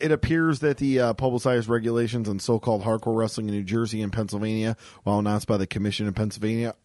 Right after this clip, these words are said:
and written into law in Jersey, aren't being enforced. <laughs> At the Jersey All Pro show, uh, now we, now we got uh, Frank <laughs> involved here now.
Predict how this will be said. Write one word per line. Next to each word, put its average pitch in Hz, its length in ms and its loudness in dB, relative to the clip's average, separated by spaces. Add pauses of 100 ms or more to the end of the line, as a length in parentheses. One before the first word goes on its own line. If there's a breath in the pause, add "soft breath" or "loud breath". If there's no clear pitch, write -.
and 92 220 -2
written 107 220 0
into 104 180 -2
law 101 220 2
in 92 100 0
Jersey, 127 460 0
aren't 170 180 0
being 160 240 2
enforced. 127 720 0 (260 loud breath)
<laughs> - 260 -20
At 143 120 2
the 143 80 2
Jersey 185 340 2
All 185 160 2
Pro 143 240 2
show, 113 400 2
uh, 117 120 2
now 131 340 2
we, 131 100 -2
now 139 160 -6
we 143 60 -4
got 139 220 -4 (600 soft breath)
uh, 117 100 0
Frank 185 440 0
<laughs> 127 180 2
involved 151 540 2
here 175 200 0
now. 156 220 -2